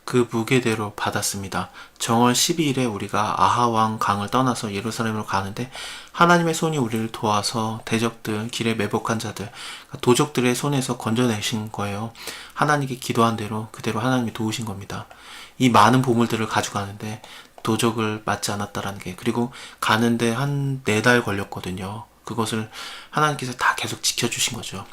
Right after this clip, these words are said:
이에 예루살렘에 이르러 거기 삼 일을 유하고 제사 일에 우리 하나님의 전에서 은과 금과 기명을 달아서 제사장 우리아의 아들 무레봇의 손에 붙였습니다.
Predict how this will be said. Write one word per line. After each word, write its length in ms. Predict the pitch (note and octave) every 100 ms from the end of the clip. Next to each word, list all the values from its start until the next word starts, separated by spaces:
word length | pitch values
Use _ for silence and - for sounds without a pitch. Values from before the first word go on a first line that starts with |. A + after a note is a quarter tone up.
| -
이에 260 | A2+ A#2 A2
예루살렘에 480 | A2+ A#2+ B2 B2
이르러 280 | A2+ G#2+ A2
거기 240 | - G#2 G#2+
삼 220 | - C#3
일을 200 | C3+ A#2
유하고 400 | G2+ G2 - F3 - - - -
제사 380 | - B2+ G#2+ G#2
일에 260 | G#2+ A2
우리 220 | G#2+ G#2
하나님의 440 | A2 C3+ C3+ A#2 A2+
전에서 520 | - G#2 G2+ - G#2
은과 460 | A2 A2+ A2 A2+ B2+
금과 380 | - G#2+ G#2 A#2
기명을 320 | - G#2 G#2
달아서 460 | G2 G2 - C#3+ - - - -
제사장 540 | - A#2 A2+ A2+ G#2 -
우리아의 400 | G#2+ A2 G#2 G#2
아들 480 | F#2+ G2 G#2 G2+ -
무레봇의 640 | G#2 G#2+ G#2 G2+ G#2+ G#2
손에 280 | - C#3 C3
붙였습니다. 560 | - A2 - - A#2